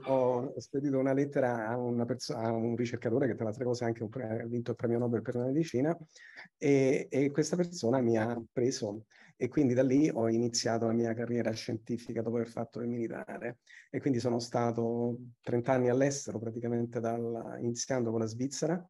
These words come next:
passando per la Germania ad Heidelberg e poi a Londra, dove sono stato circa venticinque anni. È stato,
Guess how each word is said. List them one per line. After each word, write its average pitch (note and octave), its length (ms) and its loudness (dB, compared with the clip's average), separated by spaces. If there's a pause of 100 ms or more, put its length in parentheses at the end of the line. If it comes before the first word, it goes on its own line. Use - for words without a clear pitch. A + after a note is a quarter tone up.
(460)
passando A#2 680 0
per A#2 160 -2
la A2+ 100 -2
Germania A#2 460 0
ad A2 80 -2
Heidelberg C3+ 760 -2
e A#2+ 180 -2
poi A#2 420 -2
a A2+ 80 -2
Londra, A#2 420 0
dove A#2 640 -2
sono A2+ 220 -8
stato G#2+ 260 -8
circa A2+ 300 -10
venticinque A2 720 -10
anni. B2 320 -12
È - 60 -16
stato, A2 560 -6